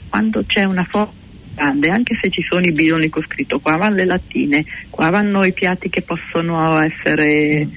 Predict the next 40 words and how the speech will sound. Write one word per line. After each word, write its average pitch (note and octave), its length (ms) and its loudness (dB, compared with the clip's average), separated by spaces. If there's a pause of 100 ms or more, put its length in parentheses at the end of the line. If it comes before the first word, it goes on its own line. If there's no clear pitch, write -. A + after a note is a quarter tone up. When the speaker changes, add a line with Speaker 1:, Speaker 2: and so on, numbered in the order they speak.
(240)
Speaker 1:
eh, D3 120 0
messi D3+ 340 0
nel D#3 200 0
compost, - 440 -2
qua D#3 200 0
vanno G3+ 300 2
quelli F#3 260 2
invece F3 320 0
di E3 120 -2
plastica D#3+ 580 -2
che D#3 100 -2
devono D#3 180 2
andare D#3 340 2
nel D3+ 300 2
landfill", D3+ 460 0 (500)
e - 100 0
la A3 140 4
gente A#3+ 400 0 (200)
spesso - 340 -2
non D#3+ 220 0 (100)
sa D#3+ 100 0
queste - 380 -6
cose, D3 480 0 (400)
Speaker 2:
Mm. D#3 80 0
Speaker 1:
oppure A3 480 0
dalla E3+ 240 2
fretta F#3 500 0
butta E3+ 460 -2
nel D#3+ 200 2
bidone D#3 680 2
che - 100 -4
è C#3+ 40 -4
più - 180 -4
pieno, E3 680 2 (520)
eh, D#3 320 2
e - 100 0
invece F3 460 0
pagando D3 560 0
di E3+ 160 0
più, E3 360 2